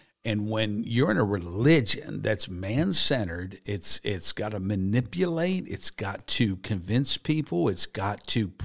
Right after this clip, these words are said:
it's a, it's a programmed religion where you go to church and it's just so finely tuned. The music is a show.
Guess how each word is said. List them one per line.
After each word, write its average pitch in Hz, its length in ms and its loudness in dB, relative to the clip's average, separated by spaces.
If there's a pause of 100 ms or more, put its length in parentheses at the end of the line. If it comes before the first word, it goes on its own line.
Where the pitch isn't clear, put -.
it's 110 220 -2
a, 98 80 -4 (320)
it's 101 160 -2
a 95 40 -8
programmed 135 760 2
religion 127 580 0
where 92 320 2 (220)
you 92 160 -4
go 110 160 6
to 113 100 2
church 117 540 2
and 90 120 -4
it's 87 200 -4
just 98 160 -2
so 120 640 4 (220)
finely 117 580 2
tuned. 117 600 4 (240)
The 104 100 -2
music 107 480 0
is 90 120 -2
a 92 60 -6
show. 104 680 0